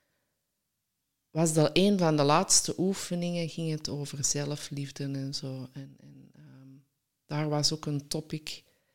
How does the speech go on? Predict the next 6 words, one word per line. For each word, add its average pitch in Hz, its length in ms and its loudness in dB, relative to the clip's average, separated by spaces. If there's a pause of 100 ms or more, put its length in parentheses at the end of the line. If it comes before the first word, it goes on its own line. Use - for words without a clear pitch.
(440)
eh, 143 300 -4
hoe 160 220 2
omgaan 151 560 0
met 143 220 -6
een 135 180 0
narcist. - 880 0